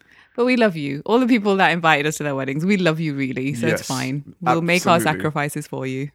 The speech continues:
Speaker 2: Yeah, no, we absolutely will. Uh, but you know what? Like I said, we're not, I, I never say that we're experts on marriage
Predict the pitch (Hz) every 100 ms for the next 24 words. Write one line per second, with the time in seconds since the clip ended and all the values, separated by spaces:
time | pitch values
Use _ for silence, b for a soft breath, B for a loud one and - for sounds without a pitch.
0 | - 113 101 117 - 104 98 104 120 120
1 | - - 127 113 107 101 92 80 - _
2 | _ _ 110 110 104 - 247 262 196 165
3 | 165 165 - 160 110 160 254 254 214 -
4 | b b _ - 240 226 185 240 254 220
5 | - 170 - 131 127 - 117 - - 117
6 | 113 - - - _ - 110 110 113 113
7 | 110 110 - -